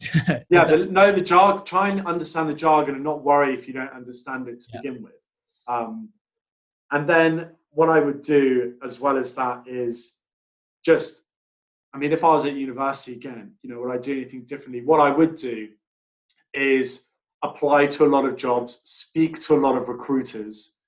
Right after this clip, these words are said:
Speaker 1: Mm.
Speaker 2: and use the learnings from the interviews and from failing from interviews and failing from assessment centres, which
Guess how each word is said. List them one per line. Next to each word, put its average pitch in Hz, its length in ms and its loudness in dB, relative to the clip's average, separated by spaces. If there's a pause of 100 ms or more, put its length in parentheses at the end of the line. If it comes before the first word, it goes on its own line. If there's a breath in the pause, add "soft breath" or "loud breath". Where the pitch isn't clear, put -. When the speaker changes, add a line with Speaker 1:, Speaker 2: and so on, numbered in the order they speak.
(160)
Speaker 1:
Mm. 120 240 -6
Speaker 2:
and 131 200 -6
use 170 440 0
the 160 100 4
learnings 143 760 2
from 139 240 -4
the 127 140 -4
interviews 120 840 -10 (280)
and - 140 -8
from 131 180 -10 (100)
failing 160 480 4
from 131 200 -12
interviews 117 500 -12
and 120 240 -18
failing 143 420 0
from 123 160 -16
assessment 123 460 -16
centres, 117 520 -16
which 131 220 -14